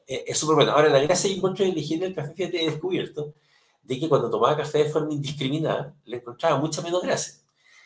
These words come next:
Speaker 2: En cambio, ahora que tomo café, en esta, tengo este horario del café, es como realmente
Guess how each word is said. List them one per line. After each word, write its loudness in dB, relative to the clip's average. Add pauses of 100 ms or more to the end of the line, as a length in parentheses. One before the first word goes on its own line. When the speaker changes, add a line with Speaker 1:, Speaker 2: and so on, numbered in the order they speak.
(140)
Speaker 2:
En -14
cambio, 4
ahora 4
que -2
tomo -2
café, -2
en -8
esta, -8 (140)
tengo -4
este -6
horario 0
del -6
café, -4 (200)
es -18
como 0
realmente -4